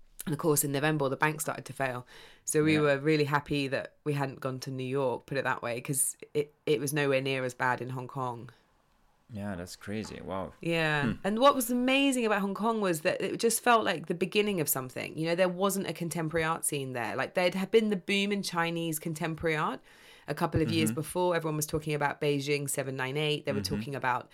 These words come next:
Speaker 1: these kind of Chinese artists coming out of nowhere, seemingly, to the rest of the world. But of course, they'd really come out of somewhere. And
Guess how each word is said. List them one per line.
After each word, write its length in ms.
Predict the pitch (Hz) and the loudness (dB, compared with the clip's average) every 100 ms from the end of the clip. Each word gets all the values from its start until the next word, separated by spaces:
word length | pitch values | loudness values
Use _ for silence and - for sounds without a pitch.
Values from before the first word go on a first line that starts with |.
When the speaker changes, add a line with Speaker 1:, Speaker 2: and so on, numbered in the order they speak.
| - - | -20 -6
Speaker 1:
these 200 | 147 151 | 2 2
kind 180 | - 151 | 4 0
of 180 | 135 - | 0 -4
Chinese 420 | - 165 156 147 | -2 0 2 2
artists 400 | 147 147 - 147 | 2 2 2 0
coming 240 | - 151 147 | 0 0 0
out 100 | 139 | 0
of 100 | 135 | 0
nowhere, 460 | 156 151 147 139 | 0 2 2 2
seemingly, 560 | 139 - 156 135 127 131 | 2 0 0 -2 -4 -6
to 100 | - | -4
the 80 | 139 | -4
rest 220 | 135 - | -4 -4
of 80 | 131 | -4
the 80 | 131 | -2
world. 320 | 127 120 127 | 0 0 -2
But 120 | 131 | -6
of 40 | |
course, 320 | - 135 120 - - | -6 -6 -6 -8 -14
they'd 360 | - 123 120 123 | -8 -8 -8 -6
really 320 | 131 117 120 - | -4 -4 -8 -14
come 200 | - 131 | -6 -2
out 120 | 123 117 | -2 -2
of 80 | |
somewhere. 400 | - 160 135 123 123 - - - - | 0 0 2 -2 -4 -12 -20 -20 0
And 640 | 143 139 139 - 135 135 | 2 4 0 -8 -14 -14